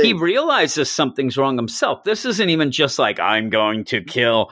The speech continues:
Speaker 1: because he's in that one room by himself, like, "Oh man, I gotta, my head's on fire. I gotta collect my thoughts." You know, it seems like it's just right now in my mind,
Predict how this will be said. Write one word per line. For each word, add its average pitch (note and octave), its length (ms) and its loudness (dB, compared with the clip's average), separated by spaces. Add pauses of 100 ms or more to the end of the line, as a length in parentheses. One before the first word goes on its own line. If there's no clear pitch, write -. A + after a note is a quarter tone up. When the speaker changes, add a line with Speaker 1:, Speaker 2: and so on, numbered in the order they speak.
(120)
Speaker 1:
because D#3+ 300 0
he's D3 200 -6
in B3 120 0
that D#3+ 200 0
one C#3 240 0
room F3+ 220 0
by B2+ 140 2
himself, F#3+ 500 -2
like, A2+ 220 0 (260)
"Oh A#2 140 -4
man, B2+ 280 2
I A#2+ 100 0
gotta, G2 220 -8 (240)
my G#2 200 -6
head's C#3+ 320 0
on D3+ 120 2
fire. D3 280 2
I A#2+ 60 2
gotta F2 220 -6
collect B2+ 480 -4
my B2 140 0
thoughts." C#3 540 0
You B2+ 60 -2
know, A#2+ 160 2
it C3+ 120 0
seems A#3+ 400 -2
like F3+ 180 2
it's E3 220 -4
just - 280 -2
right C3 300 -2
now C#3+ 280 0
in C#3+ 100 -2
my C3 240 0
mind, F3 360 0